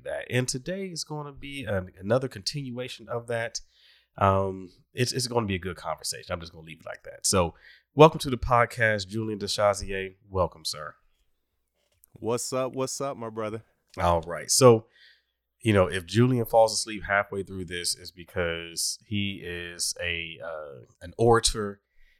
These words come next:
Speaker 1: that, uh, brings the word on Sunday, and he was like, "Look,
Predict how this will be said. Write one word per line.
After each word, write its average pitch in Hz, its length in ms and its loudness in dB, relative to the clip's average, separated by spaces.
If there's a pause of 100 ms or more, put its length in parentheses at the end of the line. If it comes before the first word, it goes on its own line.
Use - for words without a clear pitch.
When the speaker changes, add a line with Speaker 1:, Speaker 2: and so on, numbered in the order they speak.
(160)
Speaker 1:
that, 87 420 2
uh, 87 120 -4
brings 104 420 -2
the 92 100 -8
word 95 280 -2
on 82 120 -10
Sunday, 98 720 -4
and 85 100 -20
he 92 140 -16
was 87 240 -14
like, 85 300 -8
"Look, 101 380 -2